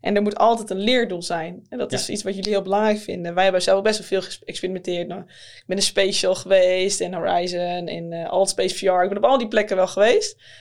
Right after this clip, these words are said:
Speaker 1: Want ik dacht, ik moet al meer weten over de metaverse en zo. Maar eigenlijk ben je daar gewoon een beetje mensen aan ontmoeten. En that's it. En eigenlijk g-, kom je er vrij snel achter, ja, het is een beetje doelloos.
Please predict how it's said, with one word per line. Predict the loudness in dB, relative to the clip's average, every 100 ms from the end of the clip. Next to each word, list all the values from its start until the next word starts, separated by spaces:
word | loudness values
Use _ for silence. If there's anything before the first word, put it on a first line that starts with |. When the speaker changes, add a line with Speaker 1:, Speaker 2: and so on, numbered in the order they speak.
| _ -6
Speaker 1:
Want | 0
ik | 2
dacht, | 0
ik | -6
moet | -4 -2
al | -2
meer | 0 0
weten | 0 0 0
over | 0 -2
de |
metaverse | -4 -6 -6 -6 -6 -6
en | -10
zo. | -10 -12 -18 -20 -20 -6
Maar | 2 4 2 -2 -16 _
eigenlijk | 2 4 4 2
ben | 4
je | 4
daar | 4 4
gewoon | 4 4 4
een |
beetje | 2 2 0 -2 -2
mensen | -2 -2 0
aan | 0 0
ontmoeten. | -2 -4 -2 -2 -2 -6 _ _ _ _ _ -2
En | 0
that's | 4 2 4
it. | 2 2
En | 2
eigenlijk | 2 0 -4
g-, | -10 -16 -18 -18 -6
kom | -2
je | 0
er |
vrij | 2 2
snel | 2 0
achter, | 2 2
ja, | 2
het | 0
is |
een | -4
beetje | -4 -2
doelloos. | 0 0 0 -2 -8